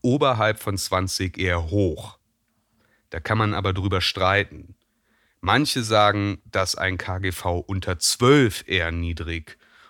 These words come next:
und ein Wert über zwanzig schon sehr hoch ist. Es gibt jedenfalls keine Einheitsregel, wie hoch ein K G V idealerweise sein sollte. Da können auch weitere Faktoren eine Rolle spielen,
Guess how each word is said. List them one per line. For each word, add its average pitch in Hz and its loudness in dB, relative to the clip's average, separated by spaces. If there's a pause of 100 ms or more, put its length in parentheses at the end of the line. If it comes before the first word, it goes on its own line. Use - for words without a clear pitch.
(120)
und 104 -4
ein 87 0
Wert 98 0
über 104 0
zwanzig 98 -2
schon 95 0
sehr 87 0
hoch 120 0
ist. - -12 (960)
Es - -6
gibt 117 2
jedenfalls 117 2
keine 101 0
Einheitsregel, 95 2 (360)
wie 120 0
hoch 113 -2
ein 101 0
K 98 -2
G 101 -4
V 95 -4
idealerweise 101 2
sein 98 4
sollte. 82 -10 (880)
Da - -14
können 107 2
auch 95 2
weitere 110 4
Faktoren 85 -4
eine 80 -8
Rolle 78 -4
spielen, - -10